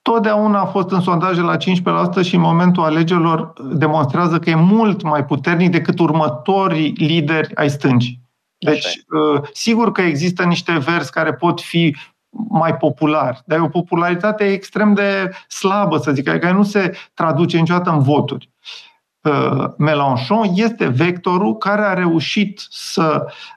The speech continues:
Speaker 1: uh, domine stânga după eșecul acest-,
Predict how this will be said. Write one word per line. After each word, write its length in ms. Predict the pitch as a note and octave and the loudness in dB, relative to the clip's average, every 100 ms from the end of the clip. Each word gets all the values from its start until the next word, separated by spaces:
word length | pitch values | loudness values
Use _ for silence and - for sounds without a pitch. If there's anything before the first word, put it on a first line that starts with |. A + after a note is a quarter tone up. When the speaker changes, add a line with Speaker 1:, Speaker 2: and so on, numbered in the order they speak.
| - | -12
Speaker 1:
uh, 300 | - D3+ C3+ | -4 -2 0
domine 420 | B2 F3 F#3+ F3 D3 | 2 2 2 0 0
stânga 360 | - D#3+ D3+ | -2 0 0
după 720 | B2+ D#3 F#3 F3 D3+ C3 A#2 - | 2 2 2 0 0 0 -4 -8
eșecul 440 | - C#3 - F3+ E3+ | -4 -2 0 0 0
acest-, 420 | C#3+ D3+ C#3+ - | -2 -2 -4 -6